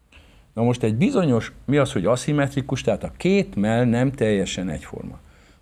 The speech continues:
Valójában egyébként nagyon ritkán történik az,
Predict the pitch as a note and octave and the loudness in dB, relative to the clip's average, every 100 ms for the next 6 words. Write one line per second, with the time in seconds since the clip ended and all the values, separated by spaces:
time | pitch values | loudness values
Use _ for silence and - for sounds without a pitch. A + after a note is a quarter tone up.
0 | - G2+ D#3+ G#3+ E3 G#2+ G2+ D#2+ F2+ F2 | -6 2 4 4 4 4 2 2 0 0
1 | F2+ F#2+ F2+ - F#2+ G#2+ B2+ - - A#2 | -2 -2 -4 -4 -2 -2 -4 -10 -6 0
2 | D3 G#3 G3 B2+ G#2+ F2+ F2+ - G2 E2+ | 4 4 4 2 0 0 -2 -4 -4 -4
3 | D#2 - G#2+ G#2 F2+ F2+ D#2+ D#2 - E2+ | -6 -4 0 0 -2 -6 -6 -6 -4 0
4 | A2+ B2 | 0 -2